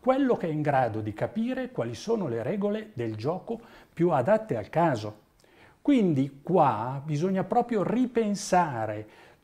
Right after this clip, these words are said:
tutta la logica delle relazioni industriali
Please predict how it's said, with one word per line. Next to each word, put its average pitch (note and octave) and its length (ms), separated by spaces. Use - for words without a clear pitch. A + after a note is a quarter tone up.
tutta - 520
la B2 140
logica C3 960
delle D3 480
relazioni C#3 560
industriali A#2+ 720